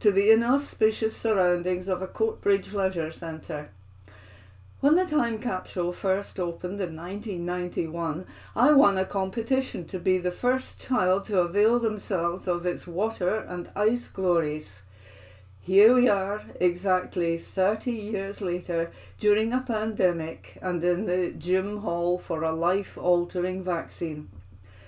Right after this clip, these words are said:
It's organised and efficient and everyone is friendly. I don't cope well with needles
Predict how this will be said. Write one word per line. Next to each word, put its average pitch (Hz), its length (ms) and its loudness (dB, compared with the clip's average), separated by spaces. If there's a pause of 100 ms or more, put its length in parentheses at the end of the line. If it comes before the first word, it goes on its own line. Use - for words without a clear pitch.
(360)
It's 175 240 -2
organised 202 960 4
and 180 220 -4
efficient 175 640 -4
and 165 180 -4
everyone 180 480 0
is 196 160 -6
friendly. 151 640 -4 (760)
I 269 140 2
don't 311 340 2
cope 247 400 2
well 170 260 4
with 180 220 -2
needles 175 760 -2